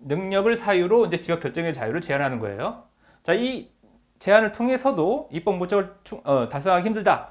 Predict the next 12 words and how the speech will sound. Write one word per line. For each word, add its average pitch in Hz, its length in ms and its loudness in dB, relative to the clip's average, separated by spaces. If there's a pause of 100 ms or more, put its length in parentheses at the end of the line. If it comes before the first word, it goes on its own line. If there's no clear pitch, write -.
(160)
싶으면 226 300 -4
이제 165 100 -6
다음 226 340 4
단계로 196 400 2
가서 190 540 0 (720)
이제 - 100 -12
객관적 214 540 0
사유에 220 400 2
의한 170 680 2 (720)
직업 190 280 0
결정을 170 420 -2
제한하라. 135 640 -4